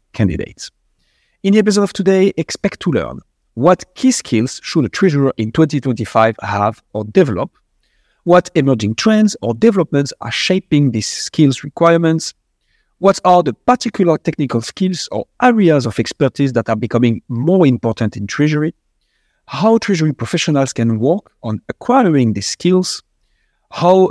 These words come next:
does the role of a treasurer vary across industries, and how does this impact the required skill sets? And of course, much more. Peter is simply impressive, very open-minded, and quite fun to chat with. We hope you will enjoy the episode.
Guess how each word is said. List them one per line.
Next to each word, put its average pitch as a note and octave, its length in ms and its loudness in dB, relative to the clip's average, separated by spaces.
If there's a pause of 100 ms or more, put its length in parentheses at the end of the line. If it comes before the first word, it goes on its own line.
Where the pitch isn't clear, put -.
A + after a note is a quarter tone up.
does C3 200 2
the G#2+ 120 -2
role D3 400 2
of G#2 160 -8
a - 40 -18
treasurer D#3+ 520 0
vary D3 600 0
across G#2 480 -8
industries, D#3 580 0 (240)
and A2+ 140 0
how C3+ 240 2
does B2+ 180 0
this A#2+ 320 -4
impact A#2+ 460 0 (140)
the G2+ 120 -2
required G#2 600 0 (160)
skill - 340 -2
sets? - 360 -12 (960)
And B2 120 4
of G#2 100 0
course, - 580 -4
much G#2 380 0
more. - 300 0
Peter D#3+ 420 2
is A#2+ 300 0
simply G#2+ 480 0
impressive, - 560 -4 (140)
very G#3 300 0
open-minded, A2+ 600 -2 (140)
and F#3+ 240 0
quite B3+ 260 0
fun G#2 300 -4
to - 100 -12
chat - 300 -6
with. B1 140 -6 (360)
We C3+ 140 0
hope C#3+ 260 0
you A#2+ 160 0
will A2 180 0
enjoy G#2+ 420 -2
the G2 120 -4
episode. - 320 -14